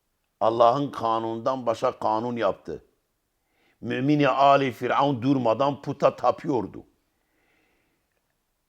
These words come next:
Es-sakitu la yunsebu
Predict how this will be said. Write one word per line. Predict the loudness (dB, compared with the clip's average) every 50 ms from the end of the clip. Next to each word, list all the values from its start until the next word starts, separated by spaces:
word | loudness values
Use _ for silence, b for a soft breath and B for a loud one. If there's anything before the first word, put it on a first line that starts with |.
| _ _ -6
Es-sakitu | -4 -4 -6 -8 -16 -8 0 4 6 8 8 6 6 2 -2 -6 -6 -6 -8 -8 -6 -4 -4 -4 -4 -6 -8 -12 _ _ _ _ _ _ _ _ _ _ _ _ _ _ _ _ _ _ _ _ _ _ -8
la | 0 4 6 8 8 8
yunsebu | 6 2 0 -2 -2 -2 -6 -4 -2 0 0 0 -2 -4 -6 -6 -6 -6 -8 -10 -12